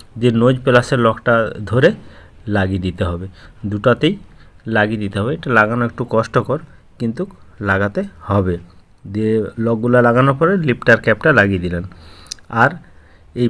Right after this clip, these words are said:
ফিলার গেজটা দেখুন, এই ফিলার গেজটা দিয়ে আপনাকে ভাল্বের গ্যাপটা মাপতে হবে। গ্যাপটা কত থাকে আপনাদেরকে বলে দিচ্ছি। ইনলেট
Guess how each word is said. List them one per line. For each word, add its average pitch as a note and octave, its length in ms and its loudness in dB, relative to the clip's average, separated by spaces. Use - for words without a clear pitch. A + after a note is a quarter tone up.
ফিলার C#3 360 6
গেজটা A#2 300 2
দেখুন, F2+ 200 -4
এই B2+ 60 2
ফিলার C#3+ 400 6
গেজটা A#2 380 4
দিয়ে B2 220 2
আপনাকে G#2+ 320 0
ভাল্বের G#2 340 2
গ্যাপটা G#2 300 -2
মাপতে F#2+ 360 -4
হবে। F2+ 160 -8
গ্যাপটা G#2+ 300 0
কত B2+ 120 0
থাকে C3 260 0
আপনাদেরকে A#2+ 460 0
বলে A2+ 220 2
দিচ্ছি। A#2 240 -10
ইনলেট D#3 380 4